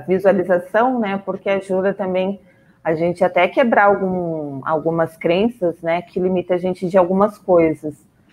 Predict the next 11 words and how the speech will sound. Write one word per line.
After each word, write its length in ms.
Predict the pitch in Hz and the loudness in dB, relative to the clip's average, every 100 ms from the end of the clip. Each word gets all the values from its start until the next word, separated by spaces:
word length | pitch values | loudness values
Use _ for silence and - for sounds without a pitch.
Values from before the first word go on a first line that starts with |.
| _ | _
Então, 480 | 160 - 165 175 175 | -8 -2 -2 -2 -4
es-, 240 | - 160 - _ - | -4 -4 -8 _ -6
esse 200 | 175 185 | 0 0
exemplo 340 | 180 180 - | 2 -2 -4
que 80 | 175 | -4
você 260 | 180 185 | -2 -2
deu 320 | 170 175 170 196 | 0 4 6 6
é 60 | |
bem 180 | 185 185 | 4 2
bacana, 520 | 214 240 226 165 156 | 2 2 0 0 -2
né? 260 | 156 156 | -6 -8